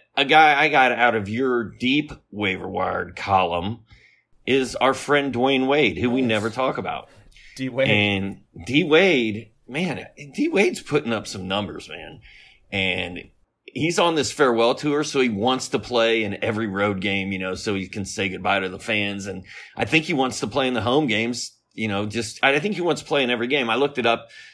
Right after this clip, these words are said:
Speaker 1: The Heat, Heat have three back-to-back sets left, including, like, the last two days of the season. So it's possible that Wade could only miss two or three games the rest of the way. They play four games this week. I think he's, I think he should be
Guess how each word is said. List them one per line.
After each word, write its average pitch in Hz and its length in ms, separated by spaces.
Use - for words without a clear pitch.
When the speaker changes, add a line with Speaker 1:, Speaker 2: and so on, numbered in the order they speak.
Speaker 1:
The 131 100
Heat, 143 240
Heat 139 320
have 127 240
three 151 500
back-to-back 107 640
sets 98 420
left, 98 500
including, 107 720
like, 92 140
the 98 100
last 95 320
two 110 120
days 98 320
of 95 100
the 85 100
season. 101 580
So 156 540
it's 339 240
possible 110 720
that 98 220
Wade 110 360
could 113 120
only 113 180
miss 117 220
two 139 200
or 120 100
three 117 220
games 104 400
the 107 60
rest 98 280
of 95 60
the 90 60
way. 110 320
They 113 180
play 139 180
four 117 280
games 104 320
this 90 160
week. 92 180
I 104 80
think 143 220
he's, - 500
I 117 120
think - 240
he 113 100
should 98 220
be 90 220